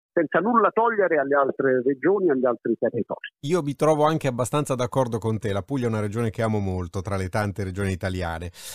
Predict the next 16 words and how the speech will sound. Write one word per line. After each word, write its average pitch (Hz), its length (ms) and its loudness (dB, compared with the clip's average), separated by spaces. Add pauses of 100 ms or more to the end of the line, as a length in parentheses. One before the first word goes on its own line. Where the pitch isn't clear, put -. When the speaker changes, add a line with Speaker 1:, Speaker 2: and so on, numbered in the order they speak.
(160)
Speaker 2:
Però 240 140 4
adesso 202 280 0
vorrei 160 220 0
chiederti 120 400 -2
questa 147 300 -2
cosa, 95 680 -2
ehm, 110 840 -2
tu 180 340 -2
Emilio 131 540 2
avete 107 540 0
avuto 113 260 -4
una 98 320 0
carriera 113 440 0
che 104 100 -4
è - 20 2
iniziata, 110 720 2